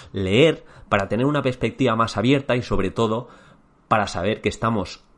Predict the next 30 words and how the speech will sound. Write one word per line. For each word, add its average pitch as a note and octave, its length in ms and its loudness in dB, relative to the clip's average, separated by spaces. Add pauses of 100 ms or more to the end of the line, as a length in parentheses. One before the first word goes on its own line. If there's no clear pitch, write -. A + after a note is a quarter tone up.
nosotros B2+ 440 2
mismos B2+ 360 2
como G2+ 200 -4
docentes A#2+ 600 -2
en F#2+ 140 -6
continuo A#2 380 -4
aprendizaje G#2 680 -4 (540)
y G#2+ 100 0
hemos A2 320 -2
de G#2 300 -2 (200)
adaptarnos G2 840 -4 (160)
a F#2 180 -4
ello. E2 260 -12 (440)
Sigamos F#3+ 400 2
hacia D3 140 2
adelante D#3+ 580 2 (520)
y F#3+ 320 -2 (360)
hemos D#3 300 0
de C3 60 4
atender B2 580 2 (180)
al A#2 200 4
rol C3+ 440 4
del A#2 220 2
profesor. F#2 460 -6 (840)
El C3+ 100 2
rol F#3+ 220 2
del F3+ 120 2
profesor, F3 600 2 (100)
el G#2+ 160 0
rol C#3+ 420 4